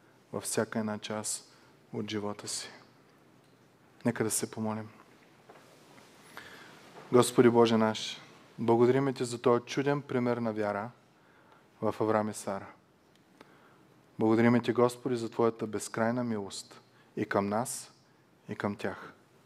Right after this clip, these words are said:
Благодаря Ти, Спасителю. Моля Те това да бъде един урок за нас, да се доверяваме на Тебе във всичко. Твърда увереност, убеждения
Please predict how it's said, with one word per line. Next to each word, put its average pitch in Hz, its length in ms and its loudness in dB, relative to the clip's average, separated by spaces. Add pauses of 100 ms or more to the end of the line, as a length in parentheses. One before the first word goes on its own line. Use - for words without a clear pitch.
(640)
Благодаря 113 360 4
Ти, 110 140 -10
Спасителю. 104 680 -8
Моля 117 240 4
Те 120 160 -6
това 120 200 4
да 120 100 0
бъде 120 200 -2
един 117 300 -2 (360)
урок 120 320 4
за 143 140 -2
нас, 113 420 -6 (560)
да 117 100 0
се - 160 -2
доверяваме 113 640 2
на 120 120 -4
Тебе 120 420 -4 (340)
във 110 140 0
всичко. - 520 -8 (200)
Твърда 127 640 2 (200)
увереност, 110 840 -6 (880)
убеждения 113 840 2